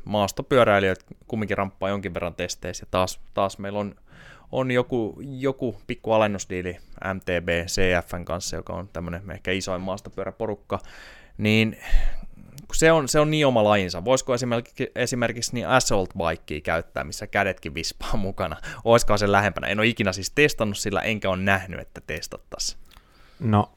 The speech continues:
Speaker 2: vois, vois olla ihan, ihan mielenkiintoinen kokeilu. Ja, ja ylipäätänsä, kun, kun liikutaan tässä labra- ja kenttätestauksen ja siitä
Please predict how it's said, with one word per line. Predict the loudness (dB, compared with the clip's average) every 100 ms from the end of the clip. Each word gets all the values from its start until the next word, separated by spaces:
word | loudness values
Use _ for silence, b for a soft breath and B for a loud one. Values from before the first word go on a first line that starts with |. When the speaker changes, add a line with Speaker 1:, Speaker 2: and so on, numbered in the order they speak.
| 0
Speaker 2:
vois, | 6 6 6 -4 0
vois | 8 8 8 8
olla | 10 10 10
ihan, | 8 4 4
ihan | 2 4
mielenkiintoinen | 8 8 8 4 2 4 2 4
kokeilu. | 6 6 8 4 6 4 2 b b 6
Ja, | 8 8
ja | 4
ylipäätänsä, | 6 8 8 4 -4 8 10 10 6 2
kun, | 2 6 6 4 2
kun | 2 4
liikutaan | 8 8 8 8 6
tässä | 6 4 6 4 4
labra- | 6 8 10 8 6
ja | 6 4 0 -8 -4
kenttätestauksen | 2 2 4 2 4 0 0 -2 0 -2
ja | 0
siitä | 0 0 -2